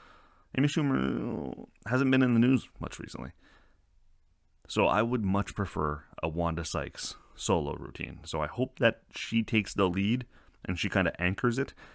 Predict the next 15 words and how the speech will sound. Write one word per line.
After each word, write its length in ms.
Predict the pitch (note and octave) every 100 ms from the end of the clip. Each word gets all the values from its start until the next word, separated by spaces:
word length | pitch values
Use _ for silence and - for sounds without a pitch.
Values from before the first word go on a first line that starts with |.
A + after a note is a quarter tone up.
| -
and 80 | F#2
maybe 240 | F2+ F2
the 60 | E2+
other 120 | E2
two 180 | - E2
just 160 | D#2+ -
kinda 200 | D2+ C#2+
come 220 | F2 E2+
in 80 | D#2+
for 160 | - D2+
various 380 | D#2+ D#2+ D2+
bits, 360 | - F2+ E2+ -
but, 320 | - E2 -
uh, 240 | E2+ D#2 D#2 - _ - _ -
nah, 240 | - C#2